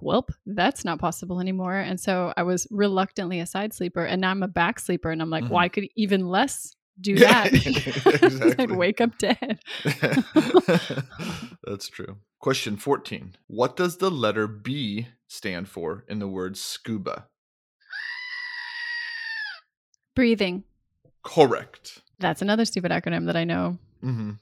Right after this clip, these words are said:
Speaker 1: Did I tell you that guy, I had that summer school class where the guy would just do trivia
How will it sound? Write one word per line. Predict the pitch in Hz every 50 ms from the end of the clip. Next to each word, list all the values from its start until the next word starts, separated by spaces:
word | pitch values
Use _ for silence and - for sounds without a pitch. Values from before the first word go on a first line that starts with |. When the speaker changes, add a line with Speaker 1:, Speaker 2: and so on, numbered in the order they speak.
| _ _ _ _ -
Speaker 1:
Did | 240
I | 254
tell | 226 277
you | 294 302 311
that | 339 339 302
guy, | 247 214 196 220 233 233 - _ _ _ -
I | - 165 170
had | 196 202 202
that | 185 165 - - -
summer | - 170 165 180
school | - - 208
class | - - 226 226 -
where | - 190
the | 175 175
guy | 170 160 160
would | 170 175
just | - 175 -
do | - 170
trivia | 170 - 180 160 170 175 175 175 180 190